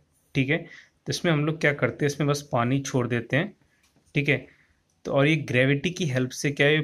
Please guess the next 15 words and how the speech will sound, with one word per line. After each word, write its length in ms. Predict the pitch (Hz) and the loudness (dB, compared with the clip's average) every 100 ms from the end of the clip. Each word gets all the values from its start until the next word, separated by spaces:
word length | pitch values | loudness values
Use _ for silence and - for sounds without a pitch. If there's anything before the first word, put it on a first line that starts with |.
| 156 | -2
पूरा 220 | 139 139 | 0 2
फील्ड 400 | 139 - 135 131 | 2 0 0 0
में 120 | 143 143 | 0 0
पानी 200 | 131 139 | 0 2
चला 160 | 139 | 2
जाता 240 | 127 123 156 | 0 0 0
है 60 | |
और 120 | 156 139 | 2 0
हमारी 280 | 123 123 139 | 0 0 0
फील्ड 340 | 135 156 156 | 0 -2 0
इरिगेट 420 | 143 135 135 143 | -2 0 0 0
हो 60 | 120 | -2
जाती 340 | 110 101 - | -4 -4 -2
है, 140 | 107 107 - - _ _ | -4 -4 -10 -20 _ _
ओके। 260 | 135 - | -8 -2